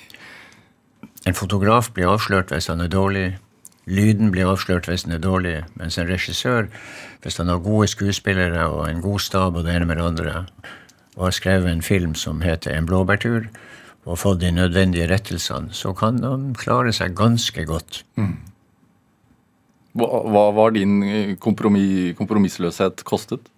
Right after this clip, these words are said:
Speaker 1: Den har kostet, i og med at jeg har vært der oppe, så koster den cirka tre hundre prosent mer energi enn om jeg hadde bodd i hovedstaden
Speaker 2: Ja.
Speaker 1: og kjent de rette folkene.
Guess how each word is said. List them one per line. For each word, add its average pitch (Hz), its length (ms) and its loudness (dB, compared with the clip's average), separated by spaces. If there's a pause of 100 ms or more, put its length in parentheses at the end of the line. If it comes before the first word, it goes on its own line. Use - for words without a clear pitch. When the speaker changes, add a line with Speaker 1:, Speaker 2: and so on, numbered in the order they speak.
(560)
Speaker 1:
Den 101 240 2
har 123 100 6
kostet, 110 460 0
i 101 80 2
og 110 80 6
med 104 80 6
at 101 80 0
jeg 95 100 4
har 123 80 4
vært 120 100 -2
der 92 120 4
oppe, 95 240 -2
så 90 160 -8
koster 98 280 -6
den 87 260 -2
cirka 107 380 -4
tre 117 320 0
hundre 92 240 0
prosent 82 420 -6
mer 98 200 4
energi 78 600 0 (320)
enn 90 180 -2
om 85 80 -2
jeg 78 140 -2
hadde 85 100 -4
bodd 85 220 -6
i - 80 -6
hovedstaden 85 480 -6 (280)
Speaker 2:
Ja. 87 100 -10 (400)
Speaker 1:
og 90 120 -6
kjent 87 280 -2
de 73 100 -4
rette 78 300 -4
folkene. - 420 -8